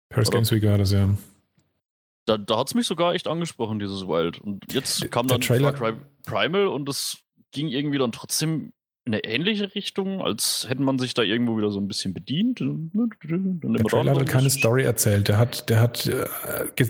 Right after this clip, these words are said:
Speaker 1: gezeigt, dass du Tiere kommen, äh, befehligen kannst, was du in Far Cry vier schon konntest in diesen Einzelszenen, zumindest das eine Tier, das bei, bei dir dabei war, und dass es irgendwie brutal ist, obwohl man gleichzeitig gehört hat, dass es der erste Far Cry-Titel ist, der ab sechzehn ist, was mich dann auch wiederum ein bisschen überrascht.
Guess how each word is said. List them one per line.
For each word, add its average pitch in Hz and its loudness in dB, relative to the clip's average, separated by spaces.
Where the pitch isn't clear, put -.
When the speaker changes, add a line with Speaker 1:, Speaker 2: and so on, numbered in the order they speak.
Speaker 1:
gezeigt, 135 2
dass 143 2
du 127 2
Tiere 156 2
kommen, 139 4
äh, 123 0
befehligen 135 2
kannst, 131 2
was 123 0
du - 0
in 127 2
Far 131 2
Cry 120 2
vier 151 2
schon 147 4
konntest 131 2
in 127 4
diesen 120 2
Einzelszenen, 120 2
zumindest 110 2
das 113 2
eine 123 4
Tier, 127 2
das 120 0
bei, - 0
bei 117 2
dir 117 2
dabei 110 2
war, 113 2
und 117 2
dass 104 4
es 104 4
irgendwie 107 4
brutal 101 2
ist, 101 2
obwohl 107 2
man 104 4
gleichzeitig 104 2
gehört 104 2
hat, 107 2
dass 101 0
es 104 0
der - 0
erste 110 0
Far 107 2
Cry-Titel 110 0
ist, 107 0
der 117 4
ab 107 2
sechzehn 107 2
ist, 101 0
was - 0
mich 98 2
dann 95 -2
auch 98 2
wiederum 101 2
ein 95 2
bisschen 98 0
überrascht. 95 0